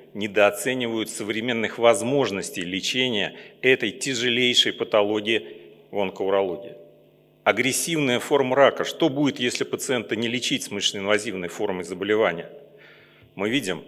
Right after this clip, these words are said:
результаты онкологического лечения чрезвычайно негативные. Низкие показатели выживаемости. Через, в течение шести месяцев после постановки диагноза у тридцати восьми процентов развивается метастатическое поражение.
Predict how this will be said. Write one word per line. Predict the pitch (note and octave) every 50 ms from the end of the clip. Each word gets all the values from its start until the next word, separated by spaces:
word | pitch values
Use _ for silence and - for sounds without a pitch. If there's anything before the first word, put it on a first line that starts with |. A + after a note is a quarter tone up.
| - - - - _
результаты | - F#2+ F#2 G2+ A2+ A2 A2 - C3 A#2+ - G#2
онкологического | F#2+ F2+ - G#2 G2 G2 A2+ G#2+ - - - -
лечения | G2 F#2+ G2+ G2+ - - C3+ C3 B2+ G#2+
чрезвычайно | E2+ - - A2 G#2+ G2+ G2 G2+ G#2 G#2 - - B2 A#2 G#2+ G2+
негативные. | G2 F#2+ G2 F#2 G#2+ G#2+ G#2 - - A2+ G#2+ G2+ E2 D2 - - - - - - -
Низкие | G#2 B2 C#3 A#2 - A#2 A2
показатели | - G#2+ F#2+ - G#2+ G#2 A2+ A#2 G#2+ - G#2 G2+
выживаемости. | G2+ G2 G2+ F#2 G2+ A2 G#2+ A2+ A2 G2 F2 E2 D#2 - - - - - - - - - - - - _
Через, | - - G#2+ G#2+ G#2 -
в |
течение | - - B2+ A#2 A2 G2+
шести | F#2 - A2+ F#2+ - - G#2+
месяцев | G#2 A#2+ A2+ G2+ - - G2 - -
после | - G#2+ - - -
постановки | - - - A2 A2 G#2+ - - F2+
диагноза | F2 F#2 A2 A#2 G#2 G2 F#2+ F2+ F2+ F2 - - - - - -
у | - G#2+
тридцати | - - G2+ F#2+ - - -
восьми | G#2 G#2+ F#2+ - - G#2+
процентов | F2+ - G2+ G2 - - A2+ G#2 - - -
развивается | G2 F#2+ F2+ F2 F#2 F#2 G2 A2 G2+ G2 - - F#2+
метастатическое | F2 - - - G2+ F#2 - - F#2+ - - - G#2 F2+
поражение. | - - G2 G2 F#2+ F2 F2+ F#2 D#2+ D#2 C#2+ -